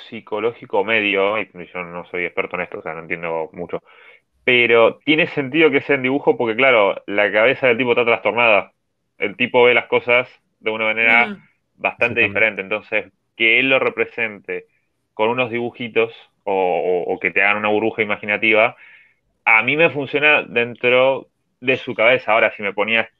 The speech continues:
Speaker 1: no sé, el pasado de, de Eddie o del flaco el policía o de, mm, Alarido, bueno, ahí hubiera dicho sí, ahí es medio cagada. Pero igual sigo diciendo que ese recurso a mí no me gustó. Me hubiera gustado ver un flashback de él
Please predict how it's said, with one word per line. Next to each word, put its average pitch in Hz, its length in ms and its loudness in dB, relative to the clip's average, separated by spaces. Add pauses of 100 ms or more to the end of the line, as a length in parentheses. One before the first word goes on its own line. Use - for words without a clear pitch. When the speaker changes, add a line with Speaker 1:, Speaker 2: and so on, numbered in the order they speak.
Speaker 1:
no 101 160 -6
sé, 104 80 -2
el 98 80 -2
pasado 110 340 4
de, 98 480 2
de 107 240 4
Eddie 107 300 -4 (300)
o 98 120 -2
del 95 420 -4
flaco 107 240 -2
el 98 80 -4
policía 101 480 -2
o 92 140 -2
de, 90 360 -4
mm, 85 300 -20 (160)
Alarido, 110 560 4 (300)
bueno, 101 160 0
ahí 98 160 2
hubiera 98 180 0
dicho 98 280 -4
sí, 90 200 -10 (340)
ahí 85 140 -6
es 92 60 -6
medio 95 180 0
cagada. 87 320 0
Pero 123 220 2
igual 127 260 2
sigo 113 460 0
diciendo 104 320 -8
que 98 80 -6
ese - 240 -10
recurso 120 440 -8
a 107 60 -4
mí 113 160 -12
no 120 160 -8
me 104 60 -6
gustó. 95 280 -6
Me 92 80 -4
hubiera 101 160 0
gustado 104 360 2
ver 92 140 2
un 90 120 -10
flashback 95 380 -2
de 92 180 0
él 90 140 -8